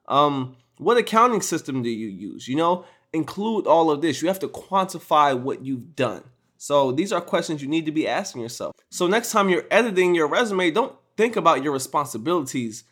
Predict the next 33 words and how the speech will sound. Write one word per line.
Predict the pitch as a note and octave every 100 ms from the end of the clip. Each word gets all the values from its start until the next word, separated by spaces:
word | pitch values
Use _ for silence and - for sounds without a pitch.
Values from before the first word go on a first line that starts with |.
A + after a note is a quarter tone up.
| _
Think | G3 G#3+
about | G3 D3+
your | -
contributions | - E3 - A2+ F#2+ D3+ F3 G#2 G#2 -
and | B2 B2
give | C3+ F3+ F#3 F#3 _ _
specific | - - C3+ - F3 F3 -
numbers | C3 C#3+ D3 C#3
and | - C3
percentages | B2 A#2+ C#3 B2+ A#2 B2 A#2+ -
all | A#2+ A#2+ A#2+
of | G#2+
the |
times. | G#2+ A#2+ G#2+ - - _ _ _ _ -
Number | E3+ F3+
five, | - F#3+ E3+ A#2 G#2 - _ _
hobbies. | - D3+ A#2+ - - - _ _ _ _ -
And | A3 G#3
you | G#3
know, | G3
hobbies | F3+ F3+ D3+ C#3
are | C3+
good, | D#3 G3+ F#3+
hobbies | F3 D3 C3+
are | B2+
nice, | D3 G3+ F3+
but | C#3+ D#3
employers | C#3+ C#3 F3+ F#3 D3+
don't | D3 C#3
care | D#3+
about | C3 C3+ -
your | B2+
hobbies. | B2+ A#2 A#2 A2+